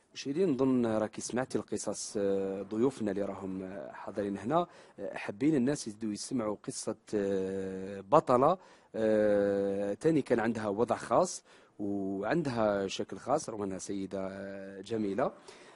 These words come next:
آه، وضع خاص خلاها ربما تتألق وتكون بطلة. يعني مشي فقط أنه تقدر تعيش حياتها، وإنما تكون،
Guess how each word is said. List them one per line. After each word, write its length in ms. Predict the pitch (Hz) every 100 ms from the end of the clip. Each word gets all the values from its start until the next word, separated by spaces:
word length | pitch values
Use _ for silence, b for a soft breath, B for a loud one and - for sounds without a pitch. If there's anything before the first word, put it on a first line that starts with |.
| B
آه، 380 | 123 117 117 113
وضع 320 | 113 131 151
خاص 280 | 135 190 185
خلاها 720 | - 127 139 123 123 120 95
ربما 360 | 113 110 113 110
تتألق 560 | - - 147 143 202 - - b b
وتكون 420 | 110 - 170 151
بطلة. 380 | 117 147 113 95 - _ _ _ _ _ _ _ _
يعني 180 | 98 113
مشي 200 | 113 180
فقط 340 | - 156 131 131
أنه 140 | 120
تقدر 340 | - - 123
تعيش 280 | 117 110 110
حياتها، 260 | - 117 131
وإنما 360 | 110 113 117
تكون، 360 | 113 - 147